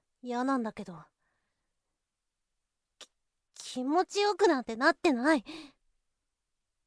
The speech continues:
あんなの、ただの拷問だよ。どうせ、私の体で何かするんでしょ？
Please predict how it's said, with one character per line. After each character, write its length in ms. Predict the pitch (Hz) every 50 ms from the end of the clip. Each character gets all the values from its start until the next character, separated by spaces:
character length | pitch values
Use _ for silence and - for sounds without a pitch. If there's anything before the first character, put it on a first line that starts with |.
| _ _ _ _ _ _
あ 260 | - 233 226 233 269 311
ん 100 | 330 349
な 120 | 392 403
の、 120 | 320 277
た 1040 | 196 180 - - - - - - _ _ _ _ _ _ _ _ _ _ _ - 392
だ 220 | 403 440 453 453 392
の 180 | 311 233 202 - _ _ _ _
拷 300 | - 269 294 294 330 359
問 320 | 339 339 359 370 359 359 359
だ 140 | 381 392 370
よ。 260 | 311 262 220 190 - - - - - - - _ _ _ _ _ _ _ _ _ _ _ _ _ _ _ _ _ _ _ _ _ _ _ _ _ _ _ _ _ _ _ _ _ _ _ _ _ _ _ _ _ _ _ _ _ _ _ _ _ _ _ _ _ _ _ _
ど 140 | - 214 196
う 80 | 208 208
せ、 160 | - - 233 220 214 208 - _ _ _ _ _ _ _ _ _ _ _ _ _ _
私 440 | 226 226 - 254 247 - - 269 254
の 120 | 254 254
体 460 | - - 262 254 254 262 254 262 262
で 120 | 254 269 262
何 280 | 262 269 285 294 277
か 100 | - 233
す 180 | 190 - - 214
る 140 | 220 233 247
ん 60 | 240
で 80 | 220
し 120 | - -
ょ？ 40 | -